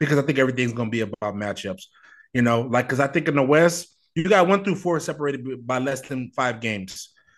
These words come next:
Um, one through four separated less than five games. Five through five, I would say no, 'cause the Lakers are a little bit further out. So I'll say five through eight, it's, uh, it's probably less than five games itself right there too. So, like, even be, so you can go from having, being in the four five matchup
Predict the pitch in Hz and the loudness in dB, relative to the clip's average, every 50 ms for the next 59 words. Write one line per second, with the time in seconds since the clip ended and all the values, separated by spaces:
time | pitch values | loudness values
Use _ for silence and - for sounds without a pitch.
0 | - - - 120 120 120 117 117 120 131 135 135 156 139 120 - 147 147 139 123 | -16 -8 -4 -2 0 0 2 2 2 2 2 2 0 0 0 0 0 0 2 2
1 | - 160 143 151 143 139 147 143 143 - 139 127 - 147 143 139 135 147 147 143 | 0 -2 0 0 0 0 0 -2 -4 -6 -6 -4 -2 0 0 0 0 -2 -2 -2
2 | 139 143 - 175 175 180 190 202 196 196 - 185 180 180 175 170 165 156 143 139 | -4 -4 0 2 2 4 2 2 0 -4 -8 -2 0 2 4 4 4 2 0 -4
3 | - _ _ _ _ _ _ _ _ _ _ _ _ _ _ _ _ _ _ _ | -8 _ _ _ _ _ _ _ _ _ _ _ _ _ _ _ _ _ _ _
4 | _ _ _ - - 156 151 160 156 156 165 160 151 147 170 180 185 - 190 175 | _ _ _ -8 -6 -4 -2 -2 -2 -2 -2 -4 -2 -2 -2 -2 -4 -4 -6 -6
5 | 160 156 147 147 147 - 135 117 117 123 127 131 147 147 147 139 123 123 123 131 | -4 -4 -4 -6 -4 -6 -8 -8 -6 -6 -2 -2 -2 -2 -2 -2 -2 -2 -2 -4
6 | 127 127 120 - 143 131 131 123 123 120 123 120 123 - - - _ _ - - | -4 -6 -6 -6 -4 -4 -2 -2 -2 -2 -4 -6 -8 -12 -20 -20 _ _ 2 4
7 | 165 170 170 196 156 - - 180 180 202 202 - 214 196 - 165 185 220 202 156 | 4 4 4 4 2 2 2 2 2 4 4 2 0 2 4 4 2 2 2 0
8 | 135 - 180 175 175 175 143 143 135 127 123 - 185 175 156 131 170 185 185 - | -2 0 2 2 2 0 -2 -6 -6 -6 -6 -4 -2 0 0 2 0 -2 0 -2
9 | 202 185 - 190 190 196 190 190 185 175 190 196 185 165 175 165 - 202 196 180 | -4 -4 -6 -6 -2 0 0 2 0 0 -2 -2 -2 -4 -6 -6 -2 -2 0 0
10 | 170 185 175 170 190 185 175 170 - 208 151 120 - 151 143 135 135 135 131 151 | 0 -2 -4 -4 -4 -8 -8 -6 -6 -6 -6 -4 -2 -2 -2 0 0 -2 -2 -2
11 | 160 160 165 151 143 143 139 139 - 165 156 151 143 139 - - - - - - | -4 -4 -4 -4 -4 -6 -6 -4 0 2 2 2 2 0 -4 -12 -18 -18 -6 -2
12 | 160 220 226 269 247 185 180 208 196 196 196 170 147 180 185 185 180 180 180 175 | 0 2 2 2 2 4 4 4 4 4 2 0 2 2 2 2 0 0 -2 -4
13 | 165 147 135 127 147 190 202 202 196 160 139 135 - 190 208 214 202 202 208 214 | -4 -6 -8 -4 -2 0 2 2 2 0 -2 -2 0 2 2 2 4 2 2 2
14 | 220 202 214 214 214 208 - 220 214 208 | 2 0 -2 -4 -4 -4 -4 -6 -6 -8